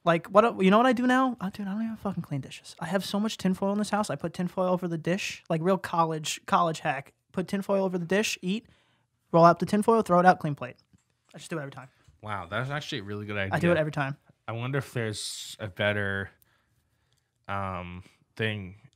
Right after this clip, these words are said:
Speaker 2: uh, substance you can use, 'cause the only problem with tinfoil is that you can't microwave it. But that's a good idea.
Speaker 1: I
Speaker 2: It's
Speaker 1: just
Speaker 2: like
Speaker 1: put,
Speaker 2: the,
Speaker 1: why I
Speaker 2: the
Speaker 1: use the
Speaker 2: plate that never gets dirty.
Speaker 1: Yeah, yeah. Except you
Speaker 2: Just
Speaker 1: can,
Speaker 2: because it
Speaker 1: it's,
Speaker 2: has
Speaker 1: it's kinda peds, but I put a,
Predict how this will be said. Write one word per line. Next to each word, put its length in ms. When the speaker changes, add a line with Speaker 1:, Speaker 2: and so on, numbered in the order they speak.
Speaker 2:
uh, 160
substance 540
you 100
can 120
use, 380
'cause 160
the 80
only 120
problem 220
with 80
tinfoil 540
is 60
that 100
you 80
can't 220
microwave 520
it. 120
But 100
that's 160
a 60
good 160
idea. 380
Speaker 1:
I 60
Speaker 2:
It's 40
Speaker 1:
just 80
Speaker 2:
like 80
Speaker 1:
put, 100
Speaker 2:
the, 80
Speaker 1:
why 160
I 140
Speaker 2:
the 60
Speaker 1:
use 120
the 40
Speaker 2:
plate 200
that 120
never 320
gets 220
dirty. 320
Speaker 1:
Yeah, 220
yeah. 180
Except 340
you 100
Speaker 2:
Just 120
Speaker 1:
can, 80
Speaker 2:
because 140
it 40
Speaker 1:
it's, 140
Speaker 2:
has 240
Speaker 1:
it's 80
kinda 220
peds, 420
but 180
I 60
put 200
a, 260